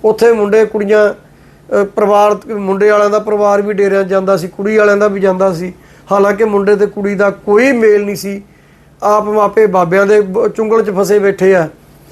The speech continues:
ਤੇ ਬੱਚੇ ਬਾਹਰ ਉੱਥੇ ਸੇਵਾ ਕਰਦੇ, ਇੱਕ ਦੂਜੇ ਨਾਲ ਗੱਲ ਕਰਦੇ ਕਰਦੇ ਰਿਲੇਸ਼ਨ 'ਚ ਚਲੇ ਗਏ, ਲਵ ਮੈਰਿਜ ਕਰਵਾ ਲਈ, ਕੋਈ ਬਾਬਾ ਕੰਮ ਨਹੀਂ ਆਇਆ।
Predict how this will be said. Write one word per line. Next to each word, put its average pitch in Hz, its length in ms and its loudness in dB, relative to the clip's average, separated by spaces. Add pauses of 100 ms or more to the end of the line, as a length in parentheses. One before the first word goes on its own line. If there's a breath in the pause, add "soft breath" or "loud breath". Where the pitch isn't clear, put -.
(380 soft breath)
ਤੇ 180 80 0
ਬੱਚੇ 202 300 0
ਬਾਹਰ 214 240 2
ਉੱਥੇ 214 180 0
ਸੇਵਾ 196 320 0
ਕਰਦੇ, 196 320 0
ਇੱਕ 190 140 -8
ਦੂਜੇ 185 200 -4
ਨਾਲ 190 120 0
ਗੱਲ 175 220 0
ਕਰਦੇ 180 300 -2
ਕਰਦੇ 170 320 -2
ਰਿਲੇਸ਼ਨ 170 380 -4
'ਚ - 80 -16
ਚਲੇ 208 180 2
ਗਏ, 196 240 2 (480 loud breath)
ਲਵ 165 200 0
ਮੈਰਿਜ 208 320 0
ਕਰਵਾ 196 320 0
ਲਈ, 202 100 0
ਕੋਈ 196 160 0
ਬਾਬਾ 175 320 0
ਕੰਮ 190 240 0
ਨਹੀਂ 202 160 0
ਆਇਆ। 190 260 2